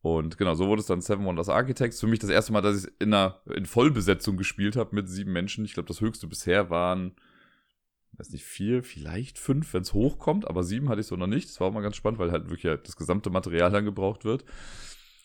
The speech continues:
Ähm, das Spielgefühl an sich ändert sich ja so gesehen dann trotzdem nicht, wenn man jetzt mit mehreren spielt, weil ich guck ja eh im Prinzip nur auf den Kartenstapel links oder den Kartenstapel rechts oder halt auf den in der Mitte.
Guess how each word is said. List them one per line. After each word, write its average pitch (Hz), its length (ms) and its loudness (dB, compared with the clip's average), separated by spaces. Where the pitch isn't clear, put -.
Ähm, 95 440 4
das 92 140 4
Spielgefühl 117 680 4
an 98 100 4
sich 113 260 0
ändert 113 320 6
sich 104 140 -4
ja 98 100 4
so 95 160 2
gesehen 95 260 2
dann 85 120 -2
trotzdem 110 420 0
nicht, 120 200 0
wenn 104 100 0
man 104 80 0
jetzt 104 140 -2
mit 85 100 -4
mehreren 101 320 -2
spielt, 101 400 -2
weil 90 240 2
ich - 120 -10
guck 113 200 0
ja 104 80 8
eh 107 260 8
im 98 140 2
Prinzip 95 420 -4
nur 95 280 4
auf - 120 -4
den 82 140 -4
Kartenstapel 92 600 2
links 104 240 2
oder 85 140 2
den 82 100 -4
Kartenstapel 85 600 -2
rechts 92 500 -2
oder 92 320 4
halt 87 220 0
auf 80 100 -8
den 82 220 -6
in 80 100 -6
der 80 80 -2
Mitte. 101 340 0